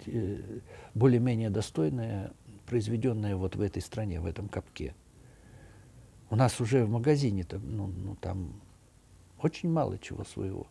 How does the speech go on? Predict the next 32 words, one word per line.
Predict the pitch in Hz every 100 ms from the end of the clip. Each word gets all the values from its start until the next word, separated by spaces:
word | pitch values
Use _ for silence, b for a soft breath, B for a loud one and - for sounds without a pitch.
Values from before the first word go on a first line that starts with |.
| - b b b b -
Ну, | 101 98
а | 85
тогда | - 107 104 87
все | - 147 156
от | 85 95
иголки | 104 147 147 -
и | 73
до | 76
космического | - - 101 104 - - 107 95 B B B -
корабля | 98 98 113 143
было | 143 123 117
свое. | - 107 110 110
Вот | 98 131 160
я |
что | 160 -
сравниваю. | 165 156 147 104 101 95 98 B B B
Уж | 117
как | - 151 170
это | 190 165
было | 131 120 117
сделано, | 95 95 95 85 82 87
вы | 123
можете | 104 101 87 -
критиковать, | - 101 - - 117 151 -
ругать | - 101 143 113 -
и |
так | - 104
далее. | 143 107
Но | 107 143
там | - 175 104 -
просто | - 220 -
вот | 110 156